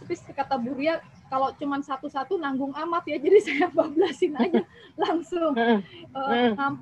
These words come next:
Speaker 1: ngamuk-ngamuk lah gitu ya.
Speaker 2: Mm-mm.
Speaker 1: Tapi setelah dua setengah bulan,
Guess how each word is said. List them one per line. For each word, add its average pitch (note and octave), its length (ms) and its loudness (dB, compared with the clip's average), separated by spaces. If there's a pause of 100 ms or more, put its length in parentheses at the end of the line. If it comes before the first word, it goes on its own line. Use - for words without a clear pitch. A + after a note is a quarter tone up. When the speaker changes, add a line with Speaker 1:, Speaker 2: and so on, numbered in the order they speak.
Speaker 1:
ngamuk-ngamuk D#4 760 -2 (120)
lah C#4 160 -2
gitu D4 320 -4
ya. C#4+ 240 -2 (560)
Speaker 2:
Mm-mm. A3 240 4
Speaker 1:
Tapi F#4+ 320 -6 (640)
setelah C#4 400 -4
dua C4 240 -6
setengah D4 400 -10
bulan, C4+ 480 -6